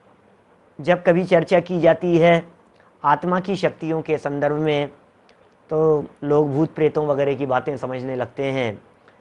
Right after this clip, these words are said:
और जब हम ये कहते हैं कि नहीं, ये आत्मा की शक्ति की बात नहीं है, ये तो वस्तु की शक्ति की बात है, जब वस्तु की शक्ति बतलाई जाती है,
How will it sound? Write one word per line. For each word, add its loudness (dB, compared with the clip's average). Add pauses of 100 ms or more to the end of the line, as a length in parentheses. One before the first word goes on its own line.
(360)
और -2
जब 0
हम -2
ये 0
कहते -2
हैं -4
कि -6
नहीं, -4 (440)
ये -2
आत्मा 4
की -4
शक्ति -4
की -8
बात -6
नहीं -8
है, -8 (480)
ये -2
तो 0
वस्तु -2
की -4
शक्ति -6
की -8
बात -4
है, -6 (1500)
जब -4
वस्तु -2
की -4
शक्ति -2
बतलाई 2
जाती 2
है, 6